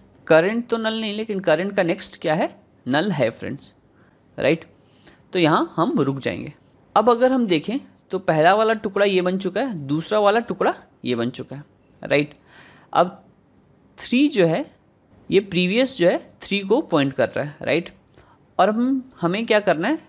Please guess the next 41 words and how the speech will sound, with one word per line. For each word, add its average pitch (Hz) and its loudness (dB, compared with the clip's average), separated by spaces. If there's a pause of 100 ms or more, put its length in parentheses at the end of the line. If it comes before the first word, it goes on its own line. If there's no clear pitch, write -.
(180)
थ्री 220 -4
से 254 -2
अब 175 -2
टू 202 -2
को 196 2
पॉइंट 165 0
करना 127 -2
है। 143 -4
तो 156 -4
टू 170 -8
का 196 0
नाम 202 0
already 170 0
हमने 185 -2
डिस्कस 170 -4
किया 170 -4
था 220 -6
कि 214 -4
इसका 196 -2
हेड 151 0
टू 160 0
रख 131 0
देंगे 127 -6 (140)
ऐसे - -4
ही, - -16 (200)
ठीक - -6
है। 262 0 (380)
तो 214 6
हेड 190 2
टू 247 0
से 240 -2 (640)
अब 165 -2 (460)
एल्स 262 2
ऑड 180 0
नहीं 214 -2
है 311 2
तो 226 -6
क्या 185 0
है, 143 -6
इवन 156 0
होगा। 233 -6